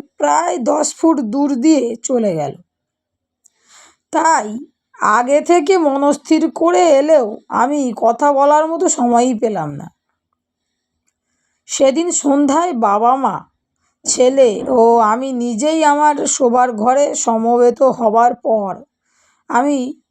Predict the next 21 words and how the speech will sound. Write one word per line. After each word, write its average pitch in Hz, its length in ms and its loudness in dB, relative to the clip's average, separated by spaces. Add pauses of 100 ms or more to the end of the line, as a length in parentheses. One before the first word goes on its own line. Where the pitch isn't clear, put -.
(260)
প্রস্তাব 269 540 0
করলাম 311 600 -2
যে 226 340 -10 (260)
পরদিন 247 560 0
সকালে 262 800 0
আমরা 233 400 0
সকলে 226 720 0
একসঙ্গে 277 680 -2
সেখানে 247 500 -2
যাব 151 400 -2 (720)
এবং 294 440 0
এতে 247 440 2
যে 359 160 2
কোনো 339 340 -2
বিপদের 285 960 2
সম্ভাবনা 277 1300 0 (180)
নেই 214 540 0 (440)
সে 285 300 0
বিষয়ে 302 400 -2
কিছু 330 320 -4
কথাবার্তার 311 720 0